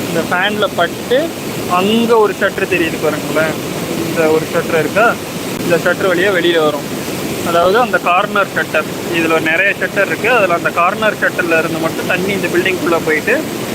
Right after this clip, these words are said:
இந்த ஷட்டர் வழியா வெளியில வரும். வந்துச்சுன்னா வந்து கரண்ட் வந்து ப்ரொடியூஸ் பண்ணுவாங்க.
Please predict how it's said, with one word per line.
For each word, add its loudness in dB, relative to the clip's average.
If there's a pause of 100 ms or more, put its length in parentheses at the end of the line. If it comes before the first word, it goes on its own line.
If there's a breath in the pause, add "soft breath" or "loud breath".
(140)
இந்த 0
ஷட்டர் 2
வழியா 4
வெளியில 2
வரும். -2 (240)
வந்துச்சுன்னா 0
வந்து -2
கரண்ட் 0
வந்து 0
ப்ரொடியூஸ் 0
பண்ணுவாங்க. -2